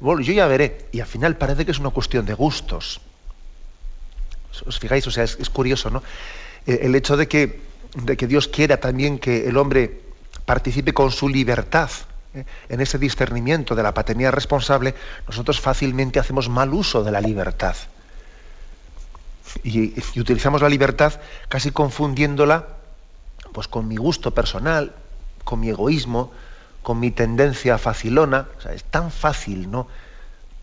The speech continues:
Es tan fácil manipular la libertad. Es tan fácil confundir la libertad con lo que me apetece.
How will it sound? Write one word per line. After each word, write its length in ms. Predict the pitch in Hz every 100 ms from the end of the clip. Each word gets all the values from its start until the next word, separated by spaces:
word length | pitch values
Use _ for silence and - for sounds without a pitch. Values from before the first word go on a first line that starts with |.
| -
Es 120 | -
tan 220 | - 175
fácil 340 | 139 127 - 123
manipular 540 | 120 117 117 120 120
la 80 | 110
libertad. 560 | 110 101 98 - 127 - - - - - - - - - - - -
Es 80 | -
tan 160 | 180 160
fácil 340 | 156 156 147
confundir 480 | 147 131 131 135 151
la 80 | 127
libertad 440 | 117 113 - -
con 180 | - 120
lo 80 | 117
que 80 |
me 100 | 113
apetece. 600 | 117 110 110 120 - 139